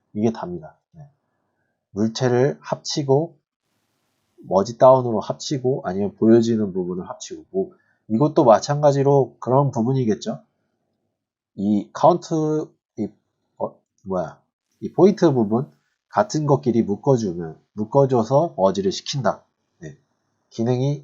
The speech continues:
아마 그걸 것 같아요. 이것도 써보진 않았는데, 네. 이 스플릿이랑 비슷하죠, 이거랑. 네.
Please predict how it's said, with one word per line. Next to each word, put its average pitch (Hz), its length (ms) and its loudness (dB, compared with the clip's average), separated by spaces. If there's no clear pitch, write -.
아마 110 280 -2
그걸 127 300 0
것 110 120 2
같아요. 85 320 -6
이것도 78 360 -14
써보진 170 380 2
않았는데, 95 560 -4
네. - 80 -20
이 - 60 -10
스플릿이랑 147 640 0
비슷하죠, 101 520 -6
이거랑. 95 400 -8
네. 147 100 -20